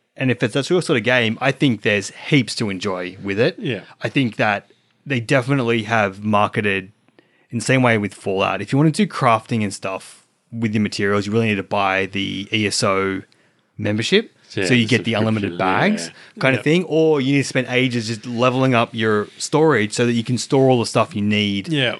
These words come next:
Speaker 1: to
Speaker 2: so you
Speaker 1: do
Speaker 2: can
Speaker 1: the
Speaker 2: craft
Speaker 1: crafting.
Speaker 2: stuff.
Speaker 1: 'Cause I only did, like, um, you know, cloth, uh, woodworking, blacksmithing, and enchanting. I threw away all the provision of stuff 'cause I just didn't have enough room, and nothing
Speaker 2: Yeah.
Speaker 1: like for the alchemy either.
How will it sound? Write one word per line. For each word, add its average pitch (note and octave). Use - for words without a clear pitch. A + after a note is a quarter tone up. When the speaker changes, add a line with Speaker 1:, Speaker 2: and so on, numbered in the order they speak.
Speaker 1:
to C3
Speaker 2:
so A2+
you A2+
Speaker 1:
do A#2
Speaker 2:
can G#2
Speaker 1:
the G2
Speaker 2:
craft G#2
Speaker 1:
crafting. G3
Speaker 2:
stuff. -
Speaker 1:
'Cause C3+
I C#3+
only C#3
did, G#2
like, G#2
um, F#2
you B2
know, F#2+
cloth, -
uh, F#2
woodworking, G#2
blacksmithing, F#2
and G2
enchanting. G#2
I A2
threw D#3
away C3
all B2
the -
provision A2
of A2
stuff -
'cause -
I G#2+
just -
didn't D#3
have G2+
enough F#2
room, A#2
and G#2
nothing B2+
Speaker 2:
Yeah. -
Speaker 1:
like A#2
for -
the G#2
alchemy G#2
either. A2+